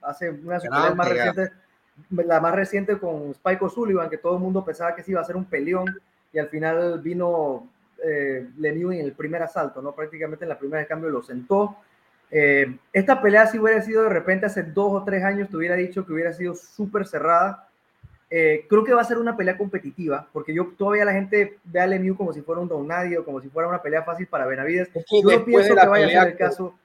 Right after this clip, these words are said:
Speaker 2: mira, después de la pelea con Billy Joe Sanders, se le bajó bastante el value
Speaker 1: Pero eso
Speaker 2: a,
Speaker 1: fue en el dos,
Speaker 2: a
Speaker 1: pero eso fue en el, y esa es su última derrota, y eso fue en el dos mil diecisiete.
Speaker 2: Sí.
Speaker 1: O sea, ojo, eso fue hace
Speaker 2: Exacto.
Speaker 1: cinco años, y contra Billy Joe Saunders, o sea, que el Billy
Speaker 2: No,
Speaker 1: Joe
Speaker 2: pero
Speaker 1: Saunders
Speaker 2: por eso, no enfrenta a nadie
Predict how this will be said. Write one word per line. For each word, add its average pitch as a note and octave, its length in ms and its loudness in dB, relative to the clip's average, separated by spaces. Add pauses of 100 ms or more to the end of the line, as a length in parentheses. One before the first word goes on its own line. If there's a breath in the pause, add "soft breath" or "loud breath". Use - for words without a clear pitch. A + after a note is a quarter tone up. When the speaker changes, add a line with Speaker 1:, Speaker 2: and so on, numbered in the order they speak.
Speaker 2:
mira, C#3 380 -4 (320)
después E3+ 300 0
de - 20 6
la F3+ 120 6
pelea E3+ 260 2
con F3 160 -4
Billy C3+ 260 -6
Joe C3 140 -2
Sanders, A#2 680 -6
se A#2+ 80 -6
le A#2+ 120 -2
bajó B2 220 0
bastante D3+ 380 0
el C#3+ 100 -4
value C#3+ 200 4
Speaker 1:
Pero B3 140 6
eso D4+ 160 4
Speaker 2:
a, - 40 0
Speaker 1:
fue D#4+ 100 2
en E4 60 4
el E4 60 0
dos, G#3 180 4
Speaker 2:
a - 80 -4
Speaker 1:
pero A#3 140 6
eso C4+ 140 -2
fue D#4 160 -2
en D4+ 80 -2
el, A#3+ 100 -4
y A3 80 0
esa A#3 160 2
es C#4 80 -4
su D4 60 -4
última C#4+ 380 -2
derrota, E3 720 -2
y E3+ 100 -8
eso G3+ 160 -6
fue A#3 120 2
en C4 40 0
el B3+ 60 -4
dos F#3+ 120 0
mil G#3 200 0
diecisiete. A3+ 760 -4
Speaker 2:
Sí. A2+ 40 -20
Speaker 1:
O - 300 -20
sea, D3+ 140 2
ojo, F#3 220 2
eso F#3+ 160 -4
fue G#3 120 -4
hace A3+ 100 -6
Speaker 2:
Exacto. - 140 -10
Speaker 1:
cinco A#3 440 -2
años, D#3+ 520 -4 (340 soft breath)
y F#3+ 160 -4
contra E3+ 400 0
Billy F3 340 -4
Joe E3 220 -2
Saunders, D3+ 480 -4
o C#3 80 -14
sea, C3 260 -4
que - 60 -8
el D3 140 -4
Billy E3+ 160 -2
Speaker 2:
No, F#3+ 140 4
Speaker 1:
Joe G3 100 0
Speaker 2:
pero F#3 140 4
Speaker 1:
Saunders F3 60 0
Speaker 2:
por D#3 180 2
eso, E3+ 300 0
no D#3+ 140 0
enfrenta G3 420 2
a G3 40 2
nadie F#3+ 560 0